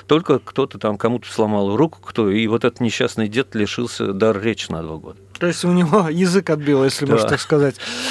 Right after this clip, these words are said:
Speaker 2: Виталий, скажите, вы щас туда ездите, там насколько цивилизация прошла вообще, насколько вам тяжело туда щас ездить?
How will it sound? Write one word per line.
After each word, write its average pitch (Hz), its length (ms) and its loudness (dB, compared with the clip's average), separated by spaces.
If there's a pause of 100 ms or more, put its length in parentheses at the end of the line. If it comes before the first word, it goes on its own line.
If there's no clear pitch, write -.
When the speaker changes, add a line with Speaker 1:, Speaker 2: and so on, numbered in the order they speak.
(120)
Speaker 2:
Виталий, 233 260 6
скажите, 208 420 4
вы 254 100 6
щас 262 180 4
туда 214 200 4
ездите, 170 640 4
там 202 800 4
насколько 202 400 2
цивилизация 160 680 2
прошла 175 340 2
вообще, 165 220 0
насколько 175 400 2
вам 170 140 4
тяжело 180 440 6
туда 160 240 0
щас - 300 -6
ездить? 107 420 -6